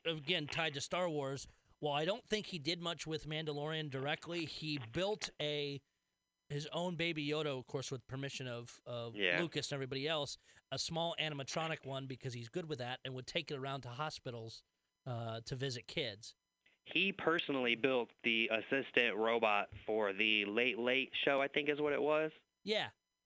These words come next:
Speaker 2: Um, so, yeah, he personally built and programmed that and got it all running. So, I mean, he was, he was a huge tech nerd, and, like, yeah, very sad to have seen him pass.
Speaker 1: Yeah, uh, was, was very shocked by that, and always, I miss that. I know you can watch it in other places. I miss watching that show on Discovery.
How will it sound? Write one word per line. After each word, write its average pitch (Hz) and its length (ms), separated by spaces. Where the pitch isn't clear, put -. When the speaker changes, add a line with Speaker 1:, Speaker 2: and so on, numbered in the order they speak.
Speaker 2:
Um, 113 340
so, 131 60
yeah, 110 160
he 147 160
personally 143 420
built 135 260
and 120 140
programmed 127 560
that 117 300
and 113 80
got 110 140
it 113 80
all 110 140
running. 104 420
So, 110 60
I 110 60
mean, 110 220
he 147 140
was, 117 240
he 143 100
was 127 120
a 101 80
huge 127 440
tech 104 240
nerd, 87 240
and, 90 160
like, 85 180
yeah, 85 300
very 110 260
sad 98 240
to 98 100
have 92 160
seen 92 140
him 95 140
pass. 82 260
Speaker 1:
Yeah, 113 260
uh, 123 300
was, 123 200
was 139 220
very 135 260
shocked 135 360
by 131 120
that, 127 120
and 120 100
always, 139 400
I 139 80
miss 156 280
that. 135 220
I 139 100
know 156 80
you 151 140
can 131 80
watch 135 240
it 143 40
in 131 60
other 127 140
places. 131 260
I 120 60
miss 131 300
watching 127 300
that 113 100
show 131 180
on 120 100
Discovery. 110 640